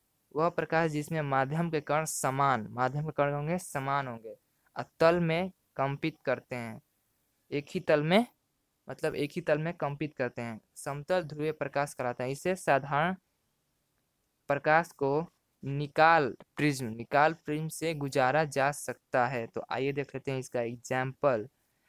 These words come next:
जैसे कि आप देख सकते हैं साधारण प्रकाश,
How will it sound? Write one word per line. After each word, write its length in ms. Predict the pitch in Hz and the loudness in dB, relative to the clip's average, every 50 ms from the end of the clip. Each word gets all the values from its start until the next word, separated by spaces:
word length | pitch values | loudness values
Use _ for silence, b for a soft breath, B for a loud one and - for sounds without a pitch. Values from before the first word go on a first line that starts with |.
| _ _ _ _ _ - | _ _ _ _ _ -12
जैसे 180 | 127 - 156 | -10 -8 -8
कि 120 | 147 - 135 | -6 -2 -2
आप 100 | 135 127 | -2 -2
देख 240 | 127 127 151 156 147 | -2 -2 -2 -2 -2
सकते 300 | - - - _ - 139 | -4 -8 -8 _ -4 -2
हैं 180 | 139 147 156 | -2 0 -2
साधारण 560 | 156 - - 156 139 135 135 - 143 135 147 | -4 -2 2 2 2 2 2 2 4 4 4
प्रकाश, 640 | 143 - 139 131 - 139 123 120 110 110 - - - | 4 2 0 -2 0 2 0 0 0 -4 -8 -12 -20